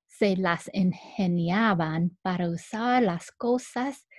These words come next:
de una forma curiosa.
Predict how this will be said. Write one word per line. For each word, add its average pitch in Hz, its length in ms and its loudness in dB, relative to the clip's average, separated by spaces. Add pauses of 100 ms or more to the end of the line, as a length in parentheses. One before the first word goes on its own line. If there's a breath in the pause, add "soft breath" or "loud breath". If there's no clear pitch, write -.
(240 loud breath)
de - 200 -10
una 294 320 2
forma 254 600 4
curiosa. 170 840 -2